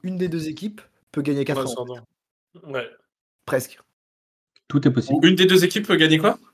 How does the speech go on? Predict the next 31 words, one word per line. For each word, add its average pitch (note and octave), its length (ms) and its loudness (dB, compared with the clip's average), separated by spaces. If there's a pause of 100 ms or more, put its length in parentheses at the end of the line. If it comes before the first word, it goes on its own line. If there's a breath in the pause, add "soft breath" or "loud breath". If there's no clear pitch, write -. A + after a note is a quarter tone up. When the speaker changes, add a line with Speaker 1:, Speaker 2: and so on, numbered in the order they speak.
(200)
Speaker 1:
Quatre D3 240 0
un. D#3 140 -10 (1040)
En B2+ 60 0
Speaker 4:
Ah C3 120 -2
Speaker 1:
fait, - 40 6
Speaker 4:
oui, A#3 120 2
bah, A#2+ 120 4
bien A#2+ 160 4
sûr, D3 220 4
ouais, G#3+ 100 6
ouais, G#3+ 140 6
bah, C3 100 4
bien C3 120 2
sûr, A3 200 0
ouais. A3 100 2
Speaker 1:
t'as E3+ 140 -8
pris - 140 -8
le E3+ 40 0
momentum E3+ 600 6
et C#3+ 60 6
que - 60 -10
t'as D3 120 4
gardé D3+ 300 4
ton E3 140 0
avantage, D#3 560 4
que - 280 -18
tu D#3+ 100 -6
continues D#3 340 -2
à D#3 60 8
défendre D3+ 300 0
dur E3 300 -2